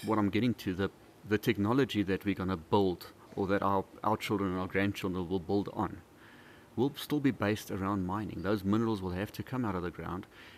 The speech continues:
and it's for us and the future, or the, the, the people that follow us,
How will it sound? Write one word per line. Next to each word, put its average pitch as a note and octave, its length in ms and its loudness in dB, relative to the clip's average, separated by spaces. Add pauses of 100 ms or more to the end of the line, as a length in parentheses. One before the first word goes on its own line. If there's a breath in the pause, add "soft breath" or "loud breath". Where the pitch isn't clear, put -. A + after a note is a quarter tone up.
(120 loud breath)
and G2 160 0
it's - 160 -4
for - 260 -2
us - 340 -2 (520 loud breath)
and G#2 180 2
the G2 60 0
future, F#2+ 500 0
or F2+ 200 -4
the, F2+ 160 -2 (180)
the, F#2 120 -2 (120)
the F2+ 80 -2
people - 360 -2
that - 120 -2
follow G#2 220 0
us, E2+ 180 -6